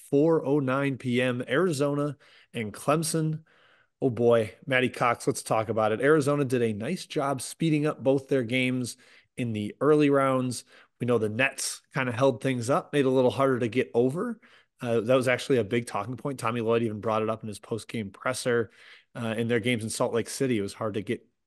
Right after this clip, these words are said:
uh, made shots out of the basket and get going. Should not be a problem here in L A. Clemson's already handled two elite backcourts in Baylor and New Mexico. Might try to keep the pace down in this one.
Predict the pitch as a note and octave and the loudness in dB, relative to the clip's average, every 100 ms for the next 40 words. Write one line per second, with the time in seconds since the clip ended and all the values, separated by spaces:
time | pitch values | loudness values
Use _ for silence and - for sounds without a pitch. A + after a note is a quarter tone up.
0 | _ _ A2 F#2+ A2 A2+ B2 B2 - - | _ _ -14 -10 -8 -2 2 2 0 -2
1 | B2+ A2+ - A#2 G#2+ G2+ A#2+ A#2+ - G#2+ | -2 -2 -4 -2 -2 0 -2 -2 -6 -8
2 | A2 A#2 C#3 C#3+ C#3 C3 - - _ - | -4 -4 0 0 0 -2 -8 -20 _ -8
3 | - G#3 G3+ F3 C#3+ C3+ - C3+ B2 B2 | 2 2 2 0 2 2 2 -2 -2 -2
4 | G#2+ A#2+ A#2 A2+ G#2 B2+ C3 C3 A#2+ _ | -4 -4 -2 -2 0 2 4 2 0 _
5 | _ _ _ _ - D3+ - D3 C3 B2+ | _ _ _ _ -2 -2 0 0 0 2
6 | B2 B2 A2 - C3 A#2+ A2 C#3+ - C3+ | 0 0 -2 -2 -2 0 0 -2 0 -4
7 | - - B2+ - A#2+ G#2+ A2 G#2 G#2 G2+ | -4 -2 -2 -2 -6 -4 -2 -2 -4 -6
8 | G#2 G2 F#2+ A2+ C#3+ - D3 C#3 B2+ A#2+ | -8 -8 -4 -2 -4 -4 -4 0 2 2
9 | A2+ _ _ _ - B2 - - B2+ A2 | 0 _ _ _ -12 -10 -10 -10 -8 -8
10 | - - - - A#2 G2 G2+ A#2+ F3 C3+ | -8 -10 -10 -8 -8 -6 -6 -4 0 0
11 | A#2 A2+ A#2 A#2 C3+ C#3 - B2 A#2 | 0 -2 -4 -2 -2 -2 -2 -2 -2